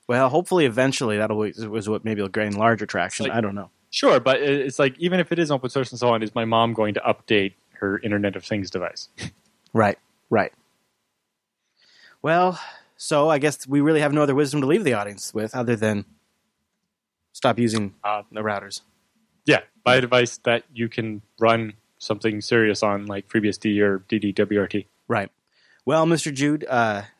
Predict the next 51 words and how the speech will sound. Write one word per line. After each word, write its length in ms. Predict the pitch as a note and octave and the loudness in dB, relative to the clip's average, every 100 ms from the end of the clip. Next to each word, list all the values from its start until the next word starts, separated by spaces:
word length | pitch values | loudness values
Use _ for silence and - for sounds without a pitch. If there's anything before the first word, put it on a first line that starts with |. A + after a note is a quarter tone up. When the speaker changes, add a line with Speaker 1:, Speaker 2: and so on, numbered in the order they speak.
| - | -2
Speaker 1:
I, 280 | C3 D3+ C#3+ | 2 4 4
uh, 220 | A#2 G2 - _ | 2 0 -10 _
I 120 | C#3 | 0
have 180 | D#3 D#3+ | 0 0
to 80 | C#3 | 0
say 160 | - B2+ | 0 2
I'm 160 | C#3 | 2
Speaker 2:
The 60 | C3 G3 | 2 2
worst 20 | |
Speaker 1:
happy 160 | D3+ B2 | 2 0
Speaker 2:
thing, 60 | - | 0
though, 160 | C#3+ C3+ - | -2 -2 -4
honestly, 360 | C#3 C#3 C#3 A#2+ | -2 -2 0 -2
is, 260 | B2 - - _ _ | -2 -6 -18 _ _
like 180 | B2+ A#2+ | 0 0
we 60 | A#2 | 0
talked 200 | B2+ A#2 | 0 0
about 80 | A2 | -2
at 40 | |
the 40 | G2 | 0
beginning 260 | D#3 D#3 | 0 2
here, 260 | B2 A2+ A2+ | 2 0 -2
the 100 | A2+ G#2+ - | -6 -6 0
devices 380 | B2+ B2 A2 - | 2 2 -2 -10
distributed 440 | A2 C#3 B2+ A2 | -4 0 2 2
by 200 | A#2 A2 | 2 2
the 120 | G#2+ | 2
I 120 | G#2+ G#2 | 0 -2
S 80 | |
Ps 240 | - D#3+ A#2+ | -2 -2 0
that 100 | G2 | 0
have 120 | G2 | -4
these 120 | G2+ | -4
problems, 260 | - G#2+ G2+ | 0 0 2
or 160 | B2+ | 0
when 140 | A2+ A#2 | 0 0
the 60 | A#2+ | -2
I 100 | A#2+ | -2
S 80 | A#2+ | -2
Ps 160 | A#2+ - | -4 -2
purposely 320 | D#3 D3 B2+ | -2 -2 -4
put 140 | A#2 - | -6 -4
their 160 | - | 0
own 180 | C3 B2+ | 2 4
backdoors 500 | G#2+ - D3 E3 G2+ | 0 2 4 4 2
into 140 | F#2 F#2 | -4 -4
it. 80 | - | -6
Speaker 1:
Yeah. 120 | G2+ - - _ _ - | -10 -14 -20 _ _ -2
Speaker 2:
Um, 320 | G#2+ G#2+ - _ | 2 2 -2 _
<clears throat> 220 | - - - | -12 -4 2
but 220 | C3+ | 2